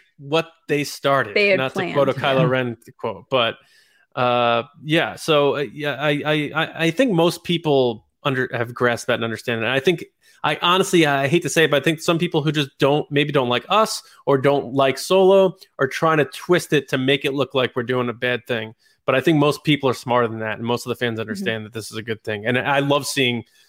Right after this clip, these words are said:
Speaker 1: you know, like, Neil Shaw, one of our, one of our, uh, biggest supporters, there with his son on the couch filming a video together. You have two generations.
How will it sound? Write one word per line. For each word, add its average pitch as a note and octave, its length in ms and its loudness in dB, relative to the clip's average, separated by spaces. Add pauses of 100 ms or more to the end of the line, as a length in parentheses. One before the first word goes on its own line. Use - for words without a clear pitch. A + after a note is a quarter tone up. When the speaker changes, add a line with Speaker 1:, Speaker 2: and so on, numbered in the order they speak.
(180)
Speaker 1:
you D3 60 0
know, C3 100 4
like, B2+ 140 0
Neil E3 240 4
Shaw, F3 440 4
one C3 140 2
of C#3 100 0
our, C#3+ 280 4
one C#3 160 0
of C3+ 100 -2
our, C3 240 2 (160)
uh, C3 160 0
biggest D3 320 -2
supporters, C#3+ 600 0 (260)
there D3+ 220 4
with D3+ 120 4
his D#3 160 2
son E3 300 2
on D3+ 80 2
the D3+ 80 2
couch D3+ 380 0
filming C#3+ 280 0
a C3+ 40 0
video C#3+ 320 2
together. A2+ 260 -4
You A#2+ 80 -6
have A#2+ 60 -10
two F3+ 180 -4
generations. C#3+ 800 0